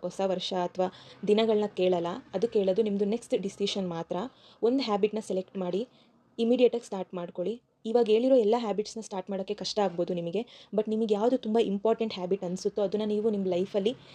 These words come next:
ಈಗಲಿಂದನೇ ನೀವು ಅಡಾಪ್ಟ್ ಮಾಡ್ಕೊಳ್ಳಿ. ಮತ್ತು ಕಾಮೆಂಟ್ ಮಾಡಿ ನಿಮಗೆ ಯಾವ ಪಾಯಿಂಟ್ ತುಂಬ ಇಷ್ಟ ಆಯಿತು ಇದರಲ್ಲಿ ಅಂತ. ನಿಮ್ಮದು ಫ್ಯೂಚರ್ ಸೆಲ್ಫ್ ಏನಿದೆಯಲ್ಲ ಥ್ಯಾಂಕ್ಸ್ ಹೇಳೇ ಹೇಳುತ್ತೆ ನಿಮಗೆ, because ನೀವು ಇವಾಗ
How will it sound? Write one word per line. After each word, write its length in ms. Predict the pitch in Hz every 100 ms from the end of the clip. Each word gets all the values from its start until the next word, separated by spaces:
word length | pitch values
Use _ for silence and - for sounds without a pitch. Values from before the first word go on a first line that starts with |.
| -
ಈಗಲಿಂದನೇ 500 | 220 240 226 208 196
ನೀವು 180 | 208 202
ಅಡಾಪ್ಟ್ 360 | - 180 185 196
ಮಾಡ್ಕೊಳ್ಳಿ. 440 | 175 170 185 254 202
ಮತ್ತು 160 | 190
ಕಾಮೆಂಟ್ 400 | - 196 220 240
ಮಾಡಿ 280 | 220 190 214
ನಿಮಗೆ 260 | 202 190 202
ಯಾವ 200 | 175 196
ಪಾಯಿಂಟ್ 280 | 202 196
ತುಂಬ 160 | 190 180
ಇಷ್ಟ 260 | 180 - 180
ಆಯಿತು 240 | 170 180
ಇದರಲ್ಲಿ 320 | 170 170 170
ಅಂತ. 220 | 165 165 208 269 - - _
ನಿಮ್ಮದು 260 | 208 226 240
ಫ್ಯೂಚರ್ 500 | - 226 233 254 254
ಸೆಲ್ಫ್ 340 | 214 208 214
ಏನಿದೆಯಲ್ಲ 420 | 202 196 185 185 196
ಥ್ಯಾಂಕ್ಸ್ 640 | 185 180 202 - - 294
ಹೇಳೇ 180 | 185 196
ಹೇಳುತ್ತೆ 300 | 170 160 180
ನಿಮಗೆ, 280 | 170 180 247 - _ _ _
because 320 | 202 233 233 226
ನೀವು 140 | 220
ಇವಾಗ 200 | 208